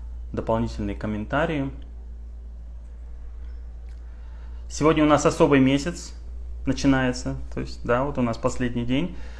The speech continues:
апреля. <clears throat> И у нас начинается особый месяц, а, в который,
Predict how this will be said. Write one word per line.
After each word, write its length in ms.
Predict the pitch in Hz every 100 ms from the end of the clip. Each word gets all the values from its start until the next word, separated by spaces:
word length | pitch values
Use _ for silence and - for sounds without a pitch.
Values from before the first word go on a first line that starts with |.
| - -
апреля. 680 | 110 - 160 190 175 - - - - - -
<clears throat> 480 | 143 127 101 101
И 80 | -
у 40 | 120
нас 180 | 117
начинается 760 | 117 113 120 117 107 - 107 110 - - - - - - - -
особый 380 | 113 120 110 113
месяц, 500 | 151 175 131 - - - - - - - - - - - - - - - - -
а, 300 | 110 101 95
в 40 | -
который, 420 | 110 110 104